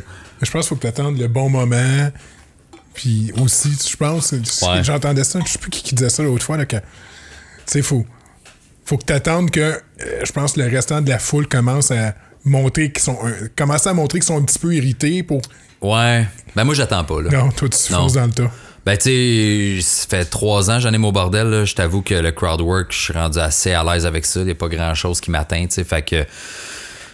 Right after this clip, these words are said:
Speaker 2: quand ça jase rapidement, tu sais, c'est ça ma job d'animateur. C'est de mettre en valeur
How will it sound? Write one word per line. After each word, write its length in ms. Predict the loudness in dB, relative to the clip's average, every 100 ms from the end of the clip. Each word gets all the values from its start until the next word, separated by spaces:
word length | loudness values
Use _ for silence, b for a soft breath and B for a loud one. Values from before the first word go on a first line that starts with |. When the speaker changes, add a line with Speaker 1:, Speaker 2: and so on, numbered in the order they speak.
| B -2
Speaker 2:
quand 180 | 0
ça 200 | 2 2
jase 280 | 2 0 2
rapidement, 840 | 0 0 0 2 4 4 4 2 2
tu 80 | 2
sais, 80 |
c'est 200 | 2 2
ça 220 | 2 2 2
ma 160 | 2
job 260 | 2 2 2
d'animateur. 800 | 2 2 2 2 0 2 0 -4 B B B -12 -12 _ _
C'est 180 | -2 2
de 40 | 2
mettre 220 | 2 2
en 80 | 2
valeur 720 | 2 2 2 2 2 0